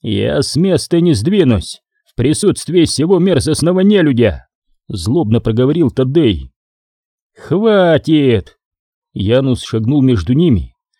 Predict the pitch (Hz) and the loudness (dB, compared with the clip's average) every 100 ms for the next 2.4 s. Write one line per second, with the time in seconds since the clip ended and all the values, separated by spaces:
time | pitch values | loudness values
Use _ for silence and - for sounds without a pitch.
0 | _ - 117 120 117 139 117 196 - 107 | _ -6 -2 0 0 0 0 -2 -2 -6
1 | 127 123 120 135 107 160 117 139 110 151 | -4 -4 0 -2 0 -2 -2 -2 0 0
2 | 139 - 67 | -2 -6 -12